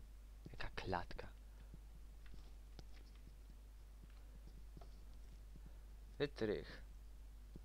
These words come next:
Grzyb. Coś...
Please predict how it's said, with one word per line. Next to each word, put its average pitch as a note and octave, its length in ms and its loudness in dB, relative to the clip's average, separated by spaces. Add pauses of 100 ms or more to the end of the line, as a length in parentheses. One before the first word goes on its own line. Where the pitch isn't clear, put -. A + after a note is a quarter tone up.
(180)
Grzyb. C#3 380 12 (2250)
Coś... - 540 10